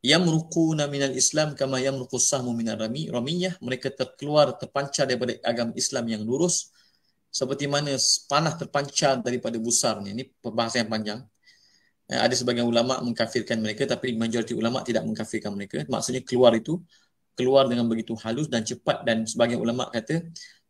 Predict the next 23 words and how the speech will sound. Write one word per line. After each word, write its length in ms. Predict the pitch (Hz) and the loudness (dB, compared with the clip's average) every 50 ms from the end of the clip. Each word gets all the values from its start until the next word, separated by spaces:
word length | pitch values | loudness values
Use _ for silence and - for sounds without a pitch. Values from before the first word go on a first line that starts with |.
| _ _ - | _ _ -2
eh, 380 | 117 113 110 110 107 104 104 - 107 113 | 2 2 4 2 2 0 -2 -2 -2 -4
Mufti 240 | 113 - - - | -4 -4 -4 -4
Zabid, 400 | 113 - 120 113 123 160 165 - | -2 0 0 2 2 0 0 -2
eh, 100 | - 135 | -8 -6
Syekh 220 | 151 - - 117 113 | -6 -4 -4 -2 0
Abdul 120 | 117 113 110 | 0 0 2
Rahman 160 | 110 117 110 - 110 | 2 0 0 0 -2
Al-Haddad 500 | 110 110 - 101 - - 113 110 113 110 107 | -2 -4 -6 -8 -8 -8 -4 -2 -2 -2 -2
kata, 200 | 107 104 - 156 170 - - - - - - _ 123 | -4 -4 -2 -4 -4 -4 -8 -16 -16 -18 -12 _ 0
ini 180 | 123 131 156 156 | 2 4 4 2
kiasan 680 | - - - 131 123 120 - - 143 139 139 135 123 | 2 4 6 6 6 6 4 2 2 0 0 -2 2
bagi 500 | 117 117 113 110 113 120 127 127 131 127 - - - _ _ | 4 4 4 4 2 -2 -2 -2 -4 -4 -8 -14 -20 _ _
susahnya 640 | - - - - - - 156 151 135 127 131 131 127 | -8 -4 4 6 8 8 8 6 4 2 0 -2 -4
untuk 300 | 127 123 120 - 127 - | -4 -6 -4 -2 -2 -2
mereka 400 | 117 117 117 120 120 120 - 127 | 0 0 2 0 0 0 -2 -2
bertaubat. 460 | 110 113 107 - 101 101 98 - - - _ - - - - - - - _ _ _ _ _ _ _ _ _ _ _ _ _ _ _ _ | -2 -2 -2 -2 -4 -4 -4 -4 -6 -8 _ -16 -16 -16 -18 -18 -18 -20 _ _ _ _ _ _ _ _ _ _ _ _ _ _ _ _
Maknanya 280 | 117 113 113 127 151 151 | 2 2 2 2 2 2
siapa 320 | - 143 135 135 - 160 156 | 4 4 4 4 2 0 0
yang 200 | 151 139 131 131 - | 2 0 0 -2 -4
telah 240 | 131 123 123 117 113 - _ _ _ _ - - _ _ _ | -4 4 4 4 4 2 _ _ _ _ -20 -20 _ _ _
me-, 380 | - 113 117 117 117 117 113 - 120 | -2 0 2 2 2 2 0 0 0
me-, 260 | 120 120 113 113 - | 0 2 2 0 0
me-, 320 | - 107 113 113 113 110 | -2 0 0 0 0 -2